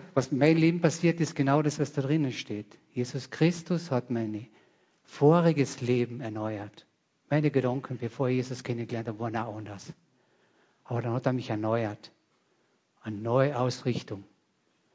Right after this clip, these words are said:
Und die hat mich veranlasst, mein Leben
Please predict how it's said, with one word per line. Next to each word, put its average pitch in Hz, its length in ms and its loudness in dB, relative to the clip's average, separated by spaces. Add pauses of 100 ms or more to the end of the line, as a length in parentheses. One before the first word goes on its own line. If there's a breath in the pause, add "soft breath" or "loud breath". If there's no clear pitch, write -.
(440)
Und 113 100 -6
die 120 120 4
hat 123 160 0
mich 120 80 -2
veranlasst, 123 760 -2 (640)
mein 113 160 -4
Leben 127 320 0